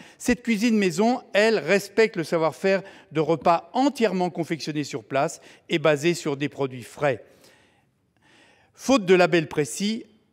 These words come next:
malheureusement, le consommateur ne s'y retrouve pas et risque donc, là aussi, comme pour le pain, de perdre confiance. Or, de surcroît, la crise du secteur, avec une baisse de dépenses de deux pour cent en volume en deux mille douze,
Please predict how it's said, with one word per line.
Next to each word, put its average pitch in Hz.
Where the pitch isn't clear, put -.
malheureusement, 165
le 180
consommateur 185
ne 160
s'y 170
retrouve 165
pas 185
et 175
risque 214
donc, 185
là 175
aussi, 175
comme 214
pour 190
le 151
pain, 151
de 151
perdre 165
confiance. 123
Or, 160
de 143
surcroît, 185
la 170
crise 147
du 131
secteur, 196
avec 151
une 156
baisse 147
de 143
dépenses 151
de 139
deux 196
pour 196
cent 185
en -
volume 160
en 139
deux 131
mille 131
douze, 220